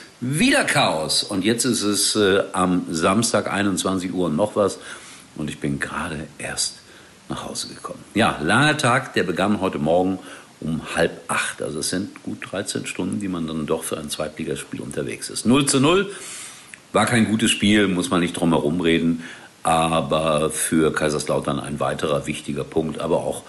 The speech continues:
für Nürnberg im Kampf gegen den Abstieg. Wobei die natürlich ganz andere Pläne hatten, erstmal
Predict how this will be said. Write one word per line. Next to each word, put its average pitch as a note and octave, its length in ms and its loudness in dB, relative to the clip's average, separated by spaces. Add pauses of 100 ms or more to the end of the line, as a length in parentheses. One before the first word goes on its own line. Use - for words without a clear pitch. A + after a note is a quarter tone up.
(280)
für D#2+ 280 0
Nürnberg D2 560 -2
im - 160 -8
Kampf C#2+ 300 -6
gegen C2+ 300 -6
den C2+ 180 -6
Abstieg. - 460 -6
Wobei F2 340 4
die F#2 240 0
natürlich F2 480 0
ganz D2+ 240 -2
andere E2 300 0
Pläne F#2+ 560 0
hatten, - 260 -6
erstmal C#2+ 520 -8